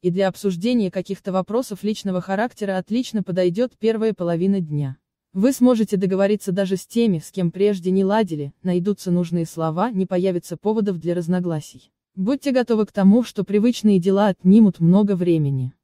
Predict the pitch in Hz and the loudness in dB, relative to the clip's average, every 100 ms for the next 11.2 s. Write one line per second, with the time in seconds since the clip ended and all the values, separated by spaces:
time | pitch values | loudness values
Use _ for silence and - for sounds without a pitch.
0 | _ _ _ - 214 240 262 247 214 214 | _ _ _ 2 2 4 2 2 2 2
1 | 226 196 190 190 180 - 165 - 160 185 | 4 4 4 2 2 0 -6 -6 -8 -4
2 | 180 214 202 185 - 202 180 - 233 233 | 0 0 0 -4 -2 0 0 0 -2 2
3 | 208 165 165 151 135 - _ _ - 165 | 0 2 -2 -2 -6 -12 _ _ -6 -6
4 | 170 170 - 254 220 190 262 247 - 147 | -4 -6 0 2 4 4 4 2 -4 -6
5 | - 160 180 175 165 165 180 220 196 190 | -6 -2 2 2 2 0 0 0 0 -2
6 | 170 170 170 - - 123 - _ - 202 | -2 -10 -10 -12 -14 -18 -18 _ -4 0
7 | 269 339 - 247 277 240 269 - 220 208 | 2 0 -6 -6 -4 -4 -4 -4 -4 -4
8 | - 214 214 160 - _ _ 196 247 277 | -4 -6 -4 -6 -10 _ _ -2 -2 -2
9 | 240 220 233 262 214 196 196 - 170 139 | -6 -4 -4 -2 -4 -4 -8 -6 -6 -6
10 | 127 _ _ _ _ _ 214 240 330 262 | -10 _ _ _ _ _ -6 -2 -2 0
11 | 180 | -2